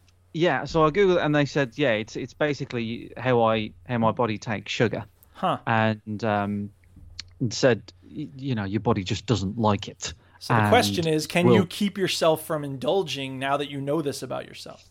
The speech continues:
Speaker 1: Well, I think, I th-, I think if I had, like, two or three little bits of Skittles, that ain't gonna kill me. But
Speaker 2: Yeah,
Speaker 1: it's
Speaker 2: but
Speaker 1: the
Speaker 2: fuck that. That's not how you eat Skittles.
Speaker 1: That's not how you eat
Speaker 2: You
Speaker 1: Skittles.
Speaker 2: dump the whole
Speaker 1: You scoop
Speaker 2: bag in
Speaker 1: those
Speaker 2: your
Speaker 1: shit.
Speaker 2: mouth and then you open the next
Speaker 1: Yeah.
Speaker 2: one.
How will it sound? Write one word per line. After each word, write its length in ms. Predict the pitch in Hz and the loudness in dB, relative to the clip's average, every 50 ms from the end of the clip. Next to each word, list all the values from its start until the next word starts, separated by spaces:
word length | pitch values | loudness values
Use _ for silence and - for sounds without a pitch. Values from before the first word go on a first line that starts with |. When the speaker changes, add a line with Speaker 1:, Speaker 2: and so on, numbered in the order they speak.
| _ _ | _ _
Speaker 1:
Well, 120 | - 208 208 | 4 6 6
I 100 | 180 190 | 6 4
think, 200 | - 233 226 - | 2 -2 -2 -2
I 60 | 170 160 147 | -2 -2 -2
th-, 160 | - - - _ _ - | -4 -12 -20 _ _ -8
I 80 | 160 139 | -8 -8
think 240 | - - 175 147 - | -6 -8 -8 -6 -6
if 120 | 139 - | -2 2
I 120 | 143 139 135 | 2 4 4
had, 140 | 127 123 | 2 2
like, 240 | 120 110 107 - - | 0 -2 -2 -4 -6
two 180 | - - - 120 | -6 -4 -2 -2
or 60 | 120 | -2
three 340 | 110 - 123 120 117 113 110 - _ _ _ | -4 -4 -4 -4 -4 -4 -8 -12 _ _ _
little 260 | 139 117 131 - 127 | -6 -4 -4 -4 -2
bits 280 | 101 92 123 - - - | -2 -2 -2 -2 -4 -6
of 80 | 104 98 | -8 -8
Skittles, 720 | - - - 139 - - 110 107 110 120 - - - - - | -2 0 2 2 2 2 -2 -4 -4 -6 -8 -10 -8 -2 2
that 140 | 127 123 123 | 4 4 4
ain't 180 | 123 123 113 | 4 2 2
gonna 180 | 113 104 101 95 | 0 0 0 0
kill 240 | - - 190 175 127 | 2 4 4 4 4
me. 240 | 98 98 92 - - | 2 0 -2 -6 -10
But 240 | 135 110 - 123 - | -6 -2 0 0 2
Speaker 2:
Yeah, 120 | - 208 | 2 0
Speaker 1:
it's 80 | 160 147 | 0 -2
Speaker 2:
but 80 | 131 - | -2 0
Speaker 1:
the 100 | 120 113 | 2 4
Speaker 2:
fuck 200 | - 107 104 - | 4 4 2 2
that. 240 | 240 254 214 180 | 2 4 4 4
That's 180 | 190 220 214 - | 2 0 -2 -4
not 120 | 294 285 | -2 -2
how 60 | 233 226 | 0 0
you 140 | 226 220 202 | -2 -2 -4
eat 160 | 180 175 - | -6 -6 -8
Skittles. 600 | - - - 170 160 180 208 254 - - - - _ _ _ _ _ _ - | -8 -6 -4 -2 -2 -2 -2 -4 -6 -10 -16 -20 _ _ _ _ _ _ -2
Speaker 1:
That's 200 | 143 135 - - | -2 -2 0 0
not 120 | 147 135 127 | 2 4 4
how 60 | 123 | 4
you 200 | 117 113 110 110 | 4 2 0 -2
eat 60 | 107 170 | -4 -6
Speaker 2:
You 60 | 151 | -8
Speaker 1:
Skittles. 260 | - - - 185 - 120 | 2 6 8 8 8 8
Speaker 2:
dump 80 | 123 | 6
the 80 | - 151 | 6 6
whole 100 | 202 226 | 6 6
Speaker 1:
You 40 | 202 | 6
scoop 80 | 165 | 6
Speaker 2:
bag 200 | 208 185 196 214 | 6 4 6 6
in 60 | 254 247 | 4 4
Speaker 1:
those 60 | 214 | 4
Speaker 2:
your 80 | 214 208 | 2 2
Speaker 1:
shit. 120 | 196 175 | 2 4
Speaker 2:
mouth 300 | 170 165 202 - - - | 4 4 2 2 -2 -6
and 100 | 214 202 | -8 -6
then 100 | 202 202 | -4 -2
you 80 | 208 208 | 0 0
open 220 | 202 196 196 226 220 | 0 0 -2 -4 -6
the 80 | 226 226 | -6 -4
next 240 | 262 285 180 107 92 | -2 -2 -2 -2 -2
Speaker 1:
Yeah. 60 | 160 | -4
Speaker 2:
one. 180 | 139 135 131 | -8 -12 -14